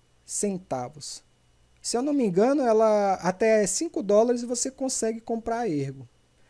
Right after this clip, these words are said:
Então tá, pessoal, tá aqui minha Ergo. Como que eu mando pra minha carteira na Yoroi?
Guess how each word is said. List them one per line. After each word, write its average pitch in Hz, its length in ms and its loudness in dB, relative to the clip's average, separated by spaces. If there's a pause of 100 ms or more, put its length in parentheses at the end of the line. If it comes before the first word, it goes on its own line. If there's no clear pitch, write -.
(200)
Então 294 180 0
tá, 208 220 2
pessoal, - 400 -12
tá 202 100 -2
aqui 220 240 -2
minha 170 240 0
Ergo. 240 600 4
Como 320 340 4
que - 140 0
eu 285 180 10
mando 247 560 4
pra 247 600 4
minha 226 240 0
carteira 220 580 2
na 220 160 -2
Yoroi? 180 500 0